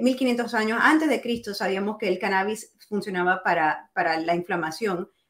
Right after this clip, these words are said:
algo que hasta el sol de hoy todavía se-, sabemos. Es muy bueno para eso, eh, desinflamatorio. Siguiente, tenemos Ramses, eh, que también, déjame buscarles la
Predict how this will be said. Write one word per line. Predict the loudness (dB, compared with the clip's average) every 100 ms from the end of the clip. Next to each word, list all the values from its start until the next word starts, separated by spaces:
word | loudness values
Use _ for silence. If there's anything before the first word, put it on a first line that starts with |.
| -2
algo | 2 2 2
que | 0
hasta | 0 0
el | -2
sol | 0 0 -2
de | -2 2
hoy | 4 6 4 0
todavía | -4 0 -2
se-, | -2 -4 -2
sabemos. | -2 -2 -6 -10 -14 -20 -20 -8
Es | -4 0
muy | 2
bueno | 2 2 0 0
para | -2 0 -4
eso, | -6 -6 -8 -14 -20 -20 _ _ _ _
eh, | -12 -10 -10 -6
desinflamatorio. | -4 -4 -4 -2 -2 -2 -2 -4 -6 -14 _ _ _ _ _ -20 -20 _ _ _ _ _ _ -18 -18 _ _ _
Siguiente, | -6 -2 4 6 4 2 0
tenemos | 0 2 0
Ramses, | 2 4 4 2 -2 -4 -6 -14 -20 -20 -20 -20 -6
eh, | 0 2 2 0
que | -6
también, | -4 -2 -2 -2 -4 -6
déjame | -6 -8
buscarles | -10 -12 -12 -12 -14 -14 -16 -18 -20 -20 _ -20 -20 _ -20
la | -14